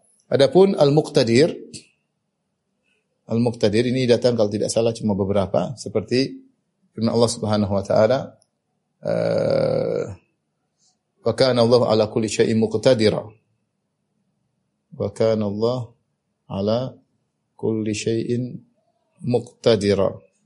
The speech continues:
Allah Maha Kuasa atas segala sesuatu. Ya. Dalam akhir surat Al-Qamar,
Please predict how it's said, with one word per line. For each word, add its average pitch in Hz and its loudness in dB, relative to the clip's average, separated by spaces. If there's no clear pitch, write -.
Allah 107 4
Maha 104 0
Kuasa 104 -2
atas - -8
segala 101 0
sesuatu. 90 -6
Ya. 98 -6
Dalam 107 2
akhir 107 -2
surat 107 2
Al-Qamar, 117 2